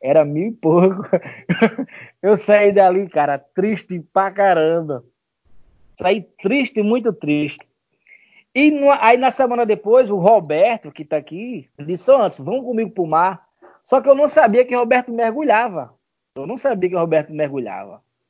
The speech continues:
Aí, eu fui com ele lá no, no carro, entrei, né, pá. Aí, quando de repente, ele vai ali pelo, pela cidade e entra novamente na escola de mergulho onde eu tinha ido, cara.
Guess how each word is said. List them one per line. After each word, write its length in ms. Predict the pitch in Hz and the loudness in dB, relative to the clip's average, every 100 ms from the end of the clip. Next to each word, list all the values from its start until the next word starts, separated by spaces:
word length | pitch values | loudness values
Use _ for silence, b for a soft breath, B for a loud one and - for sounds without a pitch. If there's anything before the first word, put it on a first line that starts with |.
| _ _ _ - _ | _ _ _ -20 _
Aí, 880 | 127 147 170 180 196 202 196 190 185 _ - | 0 4 4 4 2 2 0 0 -2 _ -10
eu 160 | 175 | -8
fui 240 | 143 180 - | -8 -10 -10
com 140 | 196 175 | -14 -6
ele 280 | 175 170 165 | -4 -2 0
lá 240 | 156 156 | 2 0
no, 400 | 160 156 139 123 _ _ | -2 -8 -10 -14 _ _
no 160 | 147 - | -20 -6
carro, 260 | 208 214 | -2 -2
entrei, 280 | 190 214 240 | -2 -2 -2
né, 120 | 226 | -2
pá. 300 | 226 214 185 - _ _ _ | -4 -4 -4 -10 _ _ _
Aí, 200 | 214 294 294 | 0 0 0
quando 200 | 349 349 | -4 2
de 120 | 311 | 4
repente, 360 | 330 330 302 311 | 4 2 -2 -2
ele 120 | 269 | 0
vai 140 | 277 | 0
ali 140 | 269 233 | 0 0
pelo, 400 | 262 247 233 196 | 0 0 -2 -6
pela 220 | 220 233 | -2 -4
cidade 360 | 202 226 285 294 | 0 0 2 0
e 60 | |
entra 200 | 285 269 | -2 0
novamente 460 | 254 277 277 254 226 | 4 4 2 0 -4
na 100 | 254 | -6
escola 240 | - 247 | -2 -2
de 120 | 226 | -2
mergulho 540 | 240 220 180 247 262 - _ _ | -2 -4 -2 -4 -4 -6 _ _
onde 280 | 254 285 285 | 0 4 4
eu 120 | 269 | 4
tinha 220 | 302 320 | 2 0
ido, 260 | 240 247 285 | 0 -2 -8
cara. 240 | - 120 | -12 -14